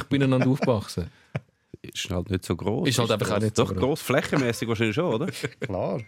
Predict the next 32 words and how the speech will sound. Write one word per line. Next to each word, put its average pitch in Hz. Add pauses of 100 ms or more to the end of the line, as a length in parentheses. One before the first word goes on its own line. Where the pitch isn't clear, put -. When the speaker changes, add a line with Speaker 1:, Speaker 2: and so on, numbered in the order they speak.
(120)
Speaker 2:
Ja. 120
Speaker 3:
Ja, 185
sonst 156
gross. -
Und, 95
äh, 95
neunzigtausend 107
oder 90
so, 95
ja. 85
Speaker 2:
Ja, - (380)
das 92
ist -
ja 90
nicht 104
klein. 104 (380)
Ja, 104
ja. 156 (500)
Speaker 1:
Aber 143
wa-, 147
was 147
sind 156
denn 123
die 110
anderen? 156
Du 135
hast 127
gesagt, 123
bei, 123 (360)
in 156
drei 135
verschiedenen 165